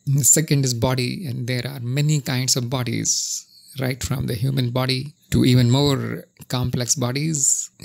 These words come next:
right down to the insects, bacteria, and viruses. They are all bodies. And then we have the mind, which consists of the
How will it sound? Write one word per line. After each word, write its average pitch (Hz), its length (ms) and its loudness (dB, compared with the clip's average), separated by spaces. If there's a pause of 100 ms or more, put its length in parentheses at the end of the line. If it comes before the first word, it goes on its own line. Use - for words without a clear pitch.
(120)
right 120 240 4
down 113 300 2
to 110 340 -2 (240)
the 113 140 4
insects, - 840 2 (240)
bacteria, 113 720 2
and 110 200 0
viruses. - 840 2 (140)
They 120 160 2
are 113 60 2
all 113 180 0
bodies. 113 500 -4 (1000)
And 135 160 4
then 131 240 2
we 127 100 2
have 120 400 -4
the 123 80 -2
mind, 123 560 -2
which - 220 0
consists - 840 4
of 123 400 -2 (320)
the 110 540 -2